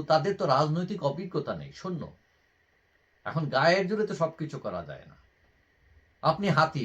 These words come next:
মনে করলাম হাতি, হ্যাঁ, এখন আপনি হয়তো ধাক্কা দিয়ে একটা কলা গাছ ফেলে দিতে পারেন, কিন্তু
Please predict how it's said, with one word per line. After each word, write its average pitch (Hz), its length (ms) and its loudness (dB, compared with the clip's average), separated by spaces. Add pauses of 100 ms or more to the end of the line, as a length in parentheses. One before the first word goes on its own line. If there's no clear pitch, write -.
মনে 160 200 -2
করলাম 180 280 2
হাতি, - 280 -2 (840)
হ্যাঁ, 147 200 4 (100)
এখন 165 200 0 (160)
আপনি 175 220 0 (500)
হয়তো 151 220 2 (160)
ধাক্কা 147 320 2
দিয়ে 170 160 4
একটা 147 180 -4
কলা 156 240 6
গাছ 175 180 2
ফেলে 98 240 -8
দিতে 73 220 -18
পারেন, - 200 -18 (720)
কিন্তু 147 180 0